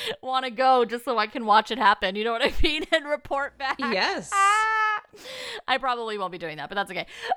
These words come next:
Speaker 1: Um, but that's really all the news that I have for you. That, that, that's really it. So let's
Speaker 2: That was a lot of news.
Speaker 1: I know. I'm sorry. I try, I always try to get through it real quick. Let's get in to this. Okay, here's the other thing.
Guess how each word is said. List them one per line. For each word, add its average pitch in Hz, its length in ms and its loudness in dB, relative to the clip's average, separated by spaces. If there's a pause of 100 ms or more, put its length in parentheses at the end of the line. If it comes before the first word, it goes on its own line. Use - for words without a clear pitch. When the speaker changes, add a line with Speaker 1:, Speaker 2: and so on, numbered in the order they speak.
Speaker 1:
Um, 262 400 4
but 294 120 -2
that's 523 280 2
really 453 260 -2
all 339 300 4
the 262 120 0
news 233 300 -2
that 226 120 0
I - 80 2
have 214 200 -2
for 190 100 -14
you. 170 500 -8 (160)
That, 208 200 -2
that, 240 300 0
that's 262 240 0
really 202 180 -6
it. - 160 -8
So 254 100 -6
let's 277 320 0
Speaker 2:
That 202 80 -10
was 349 120 -10 (140)
a - 40 2
lot 202 160 4
of 165 80 -2
news. 180 220 -2
Speaker 1:
I 214 260 2
know. 165 200 -4
I'm 165 180 -4
sorry. 151 280 -6
I 165 60 -8
try, 214 220 -10
I 214 140 -8
always 226 140 -8
try 214 140 -8
to 190 60 -8
get 226 180 -8
through 202 140 -12
it - 20 -10
real 180 140 -8
quick. 185 260 -8
Let's 262 340 -4
get 339 260 -6
in 294 480 -2 (500)
to 339 160 -6
this. 302 240 -6
Okay, 494 340 2 (240)
here's 571 240 0
the 523 100 0
other 480 160 -2
thing. 240 180 -2